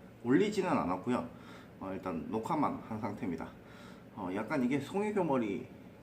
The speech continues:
같은데 어떻나요? <laughs> 자, 요렇게 해서 일단은 음식을 한번 먹어보도록 합시다. 어, 보통 비빔면을 먹으면은, 어, <clears throat>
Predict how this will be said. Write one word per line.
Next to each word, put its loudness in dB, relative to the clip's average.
같은데 -4
어떻나요? 8
<laughs> -8
자, -2
요렇게 0
해서 2
일단은 2
음식을 2
한번 2
먹어보도록 4
합시다. -2
어, 6
보통 8
비빔면을 10
먹으면은, 4
어, -4
<clears throat> 6